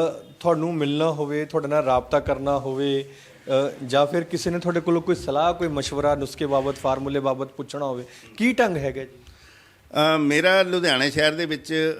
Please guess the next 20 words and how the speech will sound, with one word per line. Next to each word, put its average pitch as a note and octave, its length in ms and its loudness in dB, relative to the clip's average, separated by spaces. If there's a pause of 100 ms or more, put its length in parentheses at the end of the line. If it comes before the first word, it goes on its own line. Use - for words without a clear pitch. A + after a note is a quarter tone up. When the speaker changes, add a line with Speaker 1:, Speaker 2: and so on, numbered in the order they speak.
(340)
Speaker 2:
ਅ, C3+ 40 -2
ਡੀ B2+ 280 0
ਐਮ C#3+ 140 2
ਸੀ D#3 180 -4
ਹਸਪੀਟਲ C#3+ 440 -2
ਦੇ D3 80 0
ਨੇੜੇ C3 560 -2
ਵੱਡੀ A#2+ 500 -4
ਹੈਬੋਵਾਲ B2 320 -2
ਜਗ੍ਹਾ A#2 280 -4
ਹੈ, D3+ 180 -4
ਉੱਥੇ C#3+ 340 -10
ਮੇਰਾ C3+ 220 -4
ਹਸਪੀਟਲ A#2 500 -8
ਹੈਗਾ, A#2+ 400 -6
ਠਾਕੁਰ B2 440 -4
ਹਸਪੀਟਲ A2+ 340 -8
ਦੇ A2 60 -6
ਨਾਮ G2+ 240 -6
'ਤੇ। E2 220 -18